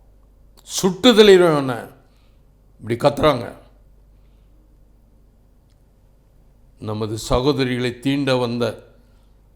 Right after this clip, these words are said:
அந்த கும்பல் பயந்துட்டாங்க. அவங்க தீவிரவாதிகள். அந்த தீவிரவாதிகள் நம்ம மிஷனரிகளுக்கு பாதுகாப்பு கொடுத்தாங்க.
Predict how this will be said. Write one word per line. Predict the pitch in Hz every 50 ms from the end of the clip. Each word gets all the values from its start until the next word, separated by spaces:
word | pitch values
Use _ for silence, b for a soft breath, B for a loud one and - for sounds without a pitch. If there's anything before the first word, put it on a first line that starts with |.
| _ _
அந்த | - 104 110 110 107
கும்பல் | 113 117 120 123 127 120 117
பயந்துட்டாங்க. | 101 120 123 127 123 117 - 110 107 98 87 78 - - - _ _ _ _ _ _ _ _ _ _ _ _ _ _ _ _ _ _ _ _ _ _ _ _ _ _ - _ _ _ _ _ _ _ _ _ _ _ _ _
அவங்க | - 98 101 104 104 110
தீவிரவாதிகள். | 113 - 143 151 156 147 139 135 127 113 110 110 - 98 101 - - - - - _ _ _ - - _ _ _ _ _ _ _ _ _ _ _ _ _ _ _ _ _ _ _ _ _ _ _ _ _ _ _ _
அந்த | - 110 107 113 110
தீவிரவாதிகள் | 110 135 139 139 143 135 123 120 120 117 110 113 110 110 107 98 - - - - _ - _ _ _ _ _ _ _ _ _ _ _ _ _ _
நம்ம | - 98 107 113 117 113
மிஷனரிகளுக்கு | 123 135 131 - - - 185 175 160 143 131 127 127 110 117 117
பாதுகாப்பு | - - 120 135 143 156 139 123 110 - - 104 98 98
கொடுத்தாங்க. | 101 - - 101 95 95 -